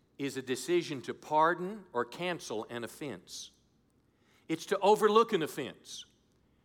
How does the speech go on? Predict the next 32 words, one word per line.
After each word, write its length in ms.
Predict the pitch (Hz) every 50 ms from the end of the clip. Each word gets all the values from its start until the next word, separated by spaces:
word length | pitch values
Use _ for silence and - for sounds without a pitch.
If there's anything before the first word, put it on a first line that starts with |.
| _ _ -
It's 200 | 180 175 175 180
to 140 | - - 175
treat 480 | - - - - 208 247 247 240 -
the 140 | - 190 165
offender 420 | 156 - - 208 208 214 180 170 165
as 140 | 160 -
not 300 | 160 180 185 196 180 151
guilty. 400 | 185 190 208 202 202 - 165 - - - _ _ _ _ _ _ _ _ _ _ _ _ _ _ _ _ _ _ -
It 100 | 151 160
is 140 | 160 147 -
to 120 | - 170
turn 520 | 165 - - - 185 185 190 202 208 208 180
the 80 | 165
right 360 | 151 139 147 160 180 196 180 -
of 140 | 160 -
punishment 640 | - - - 196 190 175 151 - - 147 131 123 131
or 40 | 123
getting 360 | 123 143 170 160 160 151 151
even 440 | 165 175 170 120 120 110 107 110 107 _ _ _ _ _ -
over 280 | - 127 143 117 117 110
to 80 | 113
God 420 | 107 107 117 131 120 98 90 87 85 - - _ _ _ _ _ _ _ _ _ _ _ _ _ _ -
and 100 | 120 113
release 380 | 107 101 101 113 127 127 123 -
it 140 | 107 - -
to 100 | - 117
the 80 | 101
cross. 640 | - - - - 143 117 87 85 - - - - - _ _ _ _ _ _ _ _ _ _ _ _ _ _ _ _ _ -
Make 220 | - 165 185 175
a 80 | - 139
conscious 480 | - - 160 165 165 160 - 139 120 -
decision 720 | - 120 120 - - 156 156 147 117 - 104 90 90